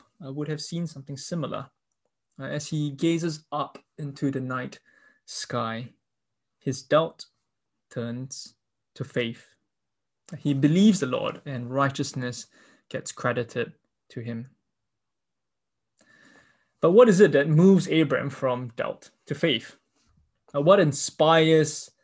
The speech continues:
belief? Uh, why does seeing the plethora of stars, uh, what does that do for him? And it's not really explicit in our passage today, but I want to suggest that at that moment,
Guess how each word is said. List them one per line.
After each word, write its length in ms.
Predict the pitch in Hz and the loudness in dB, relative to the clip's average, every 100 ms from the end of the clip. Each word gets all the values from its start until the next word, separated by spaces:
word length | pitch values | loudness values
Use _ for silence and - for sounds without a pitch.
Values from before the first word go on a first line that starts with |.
| _ - | _ -2
belief? 540 | 139 156 120 - - - | 2 2 0 -12 -20 -6
Uh, 100 | 139 | -2
why 440 | 151 175 196 208 | 0 2 4 4
does 200 | 185 156 | 2 0
seeing 380 | - 180 180 180 | 0 0 2 0
the 60 | 151 | -4
plethora 540 | - 131 - 165 175 | -8 -12 2 4 6
of 80 | 151 | 2
stars, 600 | - - 147 113 139 - | -2 0 0 0 -4 -6
uh, 80 | 147 | 2
what 160 | 185 | 4
does 120 | 185 160 | 4 2
that 220 | 160 135 | 0 0
do 440 | 170 185 147 123 _ _ _ _ _ | 0 0 0 -6 _ _ _ _ _
for 140 | 123 | -6
him? 320 | 123 151 113 - _ _ _ _ _ _ _ _ _ _ _ _ - _ _ | -2 -2 -4 -12 _ _ _ _ _ _ _ _ _ _ _ _ -20 _ _
And 80 | 202 | 0
it's 80 | 208 | 4
not 140 | 277 | 2
really 160 | 233 190 | 4 2
explicit 480 | - - 190 180 185 | 0 0 0 4 2
in 80 | |
our 100 | 131 | 2
passage 400 | - 135 135 131 | -2 -4 -4 -10
today, 540 | - 113 123 110 160 165 _ _ _ _ _ _ _ | -10 -6 -6 -6 -10 -10 _ _ _ _ _ _ _
but 220 | 139 139 | -6 -4
I 40 | 147 | 0
want 220 | 196 214 | 0 0
to 60 | 180 | 0
suggest 460 | 135 143 135 135 | -2 -2 -2 -4
that 260 | - - _ _ _ _ _ | -8 -8 _ _ _ _ _
at 300 | 151 151 131 | -4 -4 0
that 260 | 147 202 151 | 2 2 2
moment, 600 | 131 123 117 95 160 | -4 -4 -8 -10 -10